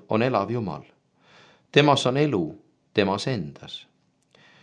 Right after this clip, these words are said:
Isa mõistab kohut ja annab sama autoriteediga oma pojale kohut pidada kõigi surnute üle. Kolmandaks, Jeesus nimetab et nii isa kui poeg väärivad ühtviisi austust.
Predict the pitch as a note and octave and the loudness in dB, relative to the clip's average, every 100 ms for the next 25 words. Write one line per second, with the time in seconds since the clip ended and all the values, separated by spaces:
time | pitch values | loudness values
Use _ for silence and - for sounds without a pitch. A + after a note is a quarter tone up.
0 | _ - A2+ C#3 C3+ D3+ - D3+ - G3 | _ -2 4 6 6 4 2 0 2 2
1 | F#3+ D#3+ - C#3+ D3 C3+ - D3+ C3+ C#3+ | 2 0 2 4 4 0 2 4 4 2
2 | C#3 C3 A#2+ - C#3 C3 A#2 A2+ G#2+ F#2+ | 0 0 0 2 0 0 -2 0 0 0
3 | A#2+ D3+ C3 G#2 G#2 G2+ G#2 - C3+ C#3 | 0 0 0 0 -2 -2 -4 -4 -4 -4
4 | C#3 A#2 A#2+ A#2 A#2+ D3+ C#3 D#2 - E2 | -2 -2 -2 -2 -4 -4 -4 -6 -6 -8
5 | D2+ C#2 _ _ _ _ _ _ _ _ | -8 -10 _ _ _ _ _ _ _ _
6 | _ _ - - - _ - D#3 D#3 F#2+ | _ _ -20 -20 -20 _ 2 4 6 4
7 | C#2+ D2 - - _ A2+ C3 C#3+ D3 - | 0 -8 -10 -10 _ 4 4 4 -6 -2
8 | F#3+ C3+ - A#2 - - _ - G#2+ - | 0 -2 0 -2 -2 -16 _ -4 -4 -2
9 | G#2 - F3 F3+ C#3 G2 F#2+ F#2 C#3+ A#2 | -6 -2 -2 0 0 0 -2 0 0 0
10 | - A2 C3 A#2 F#2 F2+ - F#3 F#3 - | 2 2 4 2 0 -2 0 0 0 -6
11 | B2 B2 A#2 A2+ A#2 - - - - | -4 -4 2 0 0 -6 -14 -18 -20